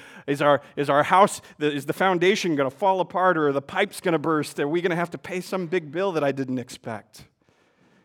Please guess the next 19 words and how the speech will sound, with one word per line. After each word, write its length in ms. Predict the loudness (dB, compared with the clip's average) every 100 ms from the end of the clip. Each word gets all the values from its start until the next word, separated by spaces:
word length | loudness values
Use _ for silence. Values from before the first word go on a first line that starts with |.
| _ _ -10
There's 160 | -4
a 40 | 4
lot 180 | 6
of 40 | 6
anxiety 520 | 4 6 6 6 4
there. 320 | 2 0 -4 -16 _ -16 -2
And 100 | 2
then 100 | 4
we 80 | 4
look 200 | 2 0
into 160 | -2
the 80 | -2
culture, 460 | -2 -4 -4 -12 -14 _ _ _ _ _ _ _ _ -10
and 140 | -2
we 160 | 0 0 -4 _
watch 260 | 0 0 0
the 80 | 0
news, 580 | 4 4 2 -2 -8
and 240 | -10 -10